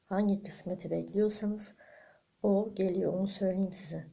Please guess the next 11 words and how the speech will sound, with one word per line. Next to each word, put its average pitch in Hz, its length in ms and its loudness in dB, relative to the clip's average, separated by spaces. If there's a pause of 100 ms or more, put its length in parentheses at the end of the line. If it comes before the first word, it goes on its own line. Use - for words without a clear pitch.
(2000)
Şu - 200 0
anda 220 220 6
tırmanışa 214 520 2
geçiyorsunuz. 185 680 -2
Kariyer 202 500 2
konusunda 175 500 -6
bir 190 80 -2
meslek 196 420 0
sahibi 196 380 0
için 202 220 -4
uğraşıyorsunuz. 180 840 -8